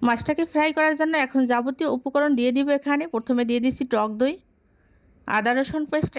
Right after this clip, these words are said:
এক চা চামচ পরিমাণ, কাশ্মীরি লঙ্কার পাউডার এক চা চামচ পরিমাণ দিয়ে দিলাম, হলুদের গুঁড়া হাফ চা চামচ পরিমাণ, গরম মশলা হাফ চা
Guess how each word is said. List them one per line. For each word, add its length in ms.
এক 120
চা 120
চামচ 300
পরিমাণ, 280
কাশ্মীরি 460
লঙ্কার 340
পাউডার 260
এক 120
চা 120
চামচ 280
পরিমাণ 300
দিয়ে 160
দিলাম, 200
হলুদের 380
গুঁড়া 220
হাফ 160
চা 140
চামচ 300
পরিমাণ, 280
গরম 280
মশলা 320
হাফ 140
চা 60